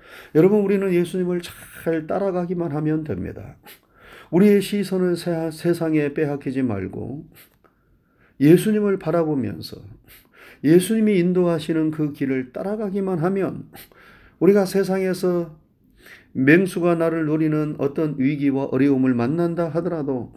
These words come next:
선한 목자 되시는 예수님이 그것들을 막아주시고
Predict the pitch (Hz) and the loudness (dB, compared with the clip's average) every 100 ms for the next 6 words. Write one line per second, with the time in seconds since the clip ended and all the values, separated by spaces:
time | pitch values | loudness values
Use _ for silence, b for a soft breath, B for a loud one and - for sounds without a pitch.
0 | B B B B - - 170 202 214 180 | B B B B -16 -4 0 2 2 0
1 | 170 180 160 151 151 151 113 107 98 92 | 0 0 0 0 -2 0 0 -2 -2 -4
2 | 92 123 156 - - B B B - 131 | -4 -6 -8 -12 -20 B B B 0 2
3 | 123 120 110 104 107 127 170 175 175 175 | 2 2 2 2 2 2 0 0 -2 0
4 | 170 113 | 0 0